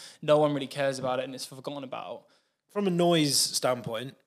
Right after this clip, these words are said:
Speaker 1: I
Speaker 2: and
Speaker 1: mean,
Speaker 2: any publicity being
Speaker 1: yeah,
Speaker 2: good publicity for
Speaker 1: for
Speaker 2: the
Speaker 1: sure.
Speaker 2: old, for how the old saying goes, it was probably the loudest watch release ever.
Speaker 1: I mean, yeah. Uh,
Speaker 2: It was
Speaker 1: yeah,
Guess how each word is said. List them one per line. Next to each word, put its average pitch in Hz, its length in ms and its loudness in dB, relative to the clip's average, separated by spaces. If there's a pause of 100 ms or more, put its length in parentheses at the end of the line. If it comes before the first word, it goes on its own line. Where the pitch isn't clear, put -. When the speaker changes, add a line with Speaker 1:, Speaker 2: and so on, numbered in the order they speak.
(240)
Speaker 1:
I 196 60 10
Speaker 2:
and 208 80 12
Speaker 1:
mean, 220 160 10
Speaker 2:
any 151 160 6
publicity 135 480 2
being 123 180 -2
Speaker 1:
yeah, 165 200 6
Speaker 2:
good 117 80 -2
publicity 120 360 -4
for 113 100 -10
Speaker 1:
for - 60 -8
Speaker 2:
the - 60 0
Speaker 1:
sure. 127 140 2 (100)
Speaker 2:
old, - 100 -6 (180)
for 127 120 -6
how 127 120 4
the 123 100 0
old 120 200 0
saying 123 280 0
goes, 110 420 -4 (1000)
it 139 120 0
was 131 140 -2
probably 135 260 4
the 127 120 -2
loudest 127 460 2
watch 123 220 -4
release 113 240 -6
ever. 113 260 -10 (1700)
Speaker 1:
I 160 80 2
mean, 135 200 0
yeah. 127 320 0 (200)
Uh, - 80 -14 (120)
Speaker 2:
It 156 140 4
was 135 280 0
Speaker 1:
yeah, 147 280 -2